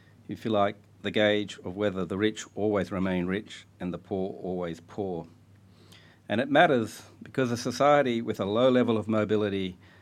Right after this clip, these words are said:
can erode the foundations of economic growth and give rise to feelings of social inclusion. Mobility prospects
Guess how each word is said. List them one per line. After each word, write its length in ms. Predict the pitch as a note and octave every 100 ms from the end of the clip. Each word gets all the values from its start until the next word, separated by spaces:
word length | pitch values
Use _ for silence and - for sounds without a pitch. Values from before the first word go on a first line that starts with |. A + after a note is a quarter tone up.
| _
can 160 | - G#2
erode 460 | F#2+ G#2 B2 B2 A#2+
the 60 |
foundations 680 | G#2+ G2 F#2 F2+ F2+ F2+ F#2+
of 80 | F2+
economic 440 | F2+ F2+ F2 E2+
growth 540 | - F2 F#2 - - - - - _ -
and 80 | G2+
give 180 | A2 G2
rise 340 | G#2 G#2+ G#2
to 100 | -
feelings 420 | - G#2 G2 F#2+
of 100 | F2+
social 360 | - G2+ F2+ F2+
inclusion. 580 | E2+ E2 A2+ G2 F2 D#2+ - - - _ _ _ _ _ _ - - - - -
Mobility 480 | A2 B2+ D3+ C#3+
prospects 680 | B2 B2 A2 A2 A2 - -